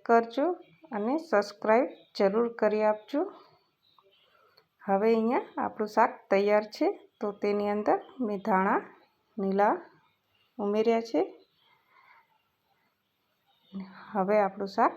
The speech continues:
એકદમ તૈયાર થઈ ગયું છે. આ શાક ખાવામાં ખૂબ જ સરસ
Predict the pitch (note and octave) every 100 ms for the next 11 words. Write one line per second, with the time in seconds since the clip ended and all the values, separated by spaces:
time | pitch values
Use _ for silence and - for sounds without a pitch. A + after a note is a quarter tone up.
0 | - G3+ - A3+ F#4 - F4 - _ F#3+
1 | F#3+ D4+ - - B3 G#3+ G3 F#3 F3+ -
2 | F#3+ - _ B3+ A3 G#3 A3+ B3+ B3+ -
3 | G3+ G#3 G#3+ G#3+ G#3+ A#3 A3+ F#4 - -
4 | G#3 G#3